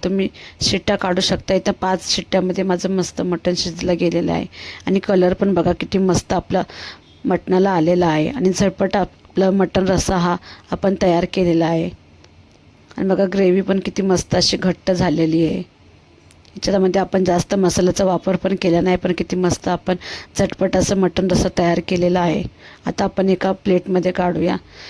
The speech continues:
इथे मी भात घेतलेला आहे, गरम गरम भाकरी, कांदा, काकडी आणि इथे एक लिंबाची फोड घेतलेली आहे. आणि तर मटण आपण प्लेटमध्ये टाकूया. किती मस्त आपला झटपट असा मटण रस्सा तयार झालेला आहे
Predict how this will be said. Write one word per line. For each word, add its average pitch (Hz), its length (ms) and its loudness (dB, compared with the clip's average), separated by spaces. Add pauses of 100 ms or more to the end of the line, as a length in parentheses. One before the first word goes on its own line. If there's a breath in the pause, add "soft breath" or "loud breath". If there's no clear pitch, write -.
(160 loud breath)
इथे 175 180 -4
मी 190 120 2
भात 185 240 0 (100)
घेतलेला 180 320 2
आहे, 180 80 4
गरम 185 340 2
गरम 185 240 2
भाकरी, 180 440 0 (1500 loud breath)
कांदा, 185 400 2 (880)
काकडी 196 400 0
आणि 185 300 0 (760)
इथे 196 280 2
एक 196 80 -2 (300)
लिंबाची 190 440 0
फोड 196 280 0
घेतलेली 170 460 2
आहे. 165 80 4
आणि 165 160 2
तर 196 60 2
मटण 190 400 0
आपण 185 340 -2 (140)
प्लेटमध्ये 180 460 0
टाकूया. 175 460 -2
किती 180 260 -8
मस्त 180 340 -2
आपला 185 320 -2 (420 loud breath)
झटपट 202 380 -2
असा 190 200 0
मटण 185 360 0
रस्सा 185 220 2 (120)
तयार 175 240 4
झालेला 165 420 2
आहे - 140 -2